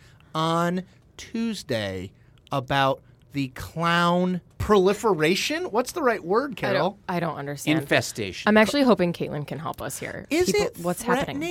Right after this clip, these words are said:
Speaker 2: happening?
Speaker 1: or is it just weird people
Speaker 3: I think it's,
Speaker 1: dressing
Speaker 3: it
Speaker 1: up?
Speaker 3: scares kids, right?
Speaker 1: Well, it's, it scared the heck out of me. I'm sure it would scare my, I have a seven-year-old and a four-year-old. If
Speaker 3: Yeah,
Speaker 1: they
Speaker 3: yeah.
Speaker 1: saw a clown wandering around the neighborhood,
Speaker 3: Yeah,
Speaker 1: it
Speaker 3: yeah,
Speaker 1: would
Speaker 3: yeah,
Speaker 1: scare
Speaker 3: yeah.
Speaker 1: them.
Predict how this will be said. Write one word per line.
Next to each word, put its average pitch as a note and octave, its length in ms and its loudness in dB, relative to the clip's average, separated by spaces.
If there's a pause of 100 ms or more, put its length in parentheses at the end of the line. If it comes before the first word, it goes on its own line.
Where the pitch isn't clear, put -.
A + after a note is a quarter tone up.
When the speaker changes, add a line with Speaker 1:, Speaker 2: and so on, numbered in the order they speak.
Speaker 2:
happening? F4+ 180 -8 (360)
Speaker 1:
or A#3+ 140 -2
is B3+ 120 -4
it C4 100 -10
just B3 300 -10
weird A#3+ 400 -6
people A3 280 -6
Speaker 3:
I F3 100 8
think G3+ 100 4
it's, F#3 140 -2
Speaker 1:
dressing F#3 120 -2
Speaker 3:
it F3 60 0
Speaker 1:
up? D#3 120 0
Speaker 3:
scares C3+ 260 4
kids, - 540 -6
right? F2+ 180 -6
Speaker 1:
Well, C#4 140 6
it's, - 160 -6
it F3+ 160 -6
scared D#4+ 260 2
the F3+ 60 2
heck B3+ 220 -4
out B3 100 0
of F3+ 60 -2
me. B3 160 -2
I'm G3 100 -4
sure E4+ 220 -4
it G4 40 -2
would B3 100 -6
scare B3+ 180 -2
my, G3 320 -2
I G3+ 60 -2
have A3 100 -2
a G3 60 -4
seven-year-old G3+ 500 -2
and E3+ 80 -6
a D3+ 40 -6
four-year-old. C3 380 -4
If - 40 0
Speaker 3:
Yeah, D#3+ 80 6
Speaker 1:
they D#3 80 10
Speaker 3:
yeah. C#3 80 8
Speaker 1:
saw - 180 4
a A3+ 120 2
clown F#3 760 4 (600)
wandering A3 760 0
around G3 340 4
the F#3 60 0
neighborhood, E3+ 540 2
Speaker 3:
Yeah, C3+ 100 2
Speaker 1:
it C#3+ 80 2
Speaker 3:
yeah, C3+ 100 4
Speaker 1:
would D3 120 4
Speaker 3:
yeah, D3+ 60 2
Speaker 1:
scare D3 200 4
Speaker 3:
yeah. C#3 80 2
Speaker 1:
them. F#2+ 220 -10